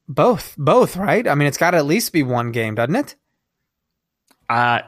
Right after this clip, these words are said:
Speaker 2: I would think. I mean, Dempsey got an extra game from his, like, almost junk punch against Ja'Cory Hayes.
Speaker 1: Yeah, that was
Speaker 2: Um,
Speaker 1: just a little cup check on that one.
Speaker 2: Yeah. Al-, Zlatan didn't get any extra games for his slap. Uh,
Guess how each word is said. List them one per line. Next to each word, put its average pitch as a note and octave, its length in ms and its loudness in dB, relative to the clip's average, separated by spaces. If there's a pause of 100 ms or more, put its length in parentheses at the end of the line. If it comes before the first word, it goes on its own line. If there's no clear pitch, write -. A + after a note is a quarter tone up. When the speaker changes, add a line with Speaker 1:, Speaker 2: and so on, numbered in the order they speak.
(140)
Speaker 2:
I B2 120 2
would A2+ 140 0
think. G#2+ 220 -6
I C3 60 2
mean, C3+ 220 2 (280)
Dempsey C#3+ 420 0
got B2 240 2
an B2+ 80 2
extra B2 300 -2
game A#2+ 340 0
from B2+ 240 -2
his, A#2 320 0
like, A2+ 220 0 (360)
almost C3 480 2
junk B2 300 0
punch A#2 480 -4
against A#2+ 360 -4
Ja'Cory B2 360 0
Hayes. B2+ 380 0 (580)
Speaker 1:
Yeah, B2 180 4
that F#3 140 4
was B3+ 100 4
Speaker 2:
Um, G#3 40 0
Speaker 1:
just F3 140 -2
a F3+ 40 -2
little D3+ 140 4
cup - 320 -2
check B2 300 -2
on B2+ 100 -4
that F3 220 -2
one. B2+ 240 -8 (520)
Speaker 2:
Yeah. A#2 340 0 (400)
Al-, B2+ 240 2
Zlatan C#3 520 2 (120)
didn't C#3 280 0
get B2+ 200 2
any C#3+ 260 0
extra A#2+ 260 -6
games B2 420 -4
for A2+ 140 -8
his F3+ 160 0
slap. - 400 -4 (420)
Uh, A#2 160 0